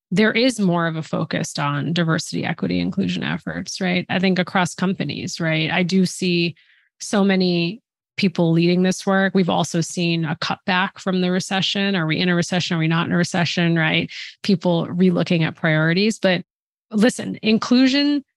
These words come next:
is a driver of the business. I talk about this a lot in Reimagine Inclusion. One study from Nielsen shows it's over three point three trillion dollars of spending power with the multicultural consumer,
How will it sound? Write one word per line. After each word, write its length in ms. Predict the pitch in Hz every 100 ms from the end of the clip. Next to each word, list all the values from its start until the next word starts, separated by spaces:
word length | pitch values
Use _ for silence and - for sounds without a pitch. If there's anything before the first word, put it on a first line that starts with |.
| _
is 160 | 208
a 60 | 190
driver 420 | 170 180 185 208
of 100 | 208
the 80 | 208
business. 540 | 185 175 180 175 180 - -
I 560 | 175 180 185 190 - - _ _ _ -
talk 280 | 185 185
about 180 | 196 190
this 140 | 196 202
a 40 |
lot 280 | 180 175 -
in 60 |
Reimagine 460 | 180 175 175 175 170
Inclusion. 680 | 170 165 175 165 175 170 175 _ _ _ _ _ _
One 320 | 202 202 226
study 300 | 214 220 208
from 200 | 196 190
Nielsen 440 | 185 185 - 180
shows 640 | 170 180 170 165 165 170 -
it's 160 | 190 -
over 300 | 180 170 170
three 240 | - 202
point 260 | 190 202 -
three 180 | - 170
trillion 320 | - 175 170
dollars 300 | 175 180 175
of 80 | 170
spending 340 | - 170 175
power 260 | 180 - -
with 120 | -
the 80 | -
multicultural 680 | 175 170 170 170 - - -
consumer, 600 | - - 156 - 107 180